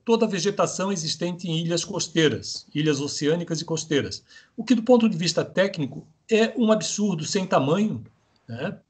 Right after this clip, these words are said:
Porque essas ilhas costeiras, mais até do que os ambientes continentais, são as áreas em que a influência atlântica sobre a vegetação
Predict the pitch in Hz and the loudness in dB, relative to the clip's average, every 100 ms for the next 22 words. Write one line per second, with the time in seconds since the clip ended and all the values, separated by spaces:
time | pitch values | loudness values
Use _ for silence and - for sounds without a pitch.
0 | _ - 196 - 180 120 - - _ _ | _ -14 -12 0 4 4 0 -16 _ _
1 | _ 214 247 294 156 160 147 - 131 - | _ 2 2 2 -2 0 0 -2 -6 -2
2 | 180 214 113 107 - _ _ _ - 208 | 2 2 2 -4 -12 _ _ _ -2 2
3 | 247 226 208 - 196 151 143 - 175 160 | 4 4 0 0 -4 -4 -8 -4 -2 0
4 | 151 139 147 135 151 147 151 135 127 113 | -2 -2 -2 -2 -4 -4 -6 -4 -2 -2
5 | 110 151 185 127 110 - _ - - _ | 0 4 4 2 -2 -12 _ -20 -20 _
6 | - 214 247 226 160 165 208 226 208 180 | 0 4 6 6 6 6 6 2 -2 -6
7 | 202 190 165 165 151 208 214 - 120 123 | -8 -8 -6 -2 0 0 -2 -2 -2 -2
8 | - 147 175 165 123 117 156 139 131 120 | -2 -2 -2 -4 -8 -6 -2 -2 -2 -6
9 | 113 117 - 165 123 | -4 -4 0 0 0